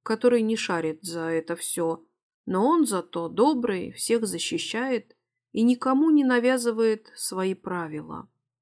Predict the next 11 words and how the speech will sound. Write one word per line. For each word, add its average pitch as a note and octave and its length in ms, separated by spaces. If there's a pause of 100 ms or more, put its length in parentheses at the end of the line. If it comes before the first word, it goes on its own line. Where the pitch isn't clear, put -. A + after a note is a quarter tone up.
(500)
Ну E4+ 260
и F#3+ 200
он F3+ 280
свой D4 360
в B3+ 100
доску, A3+ 680 (300)
с - 120
удовольствием B3+ 760
приезжает F3+ 640
в E3+ 100
деревню A3 680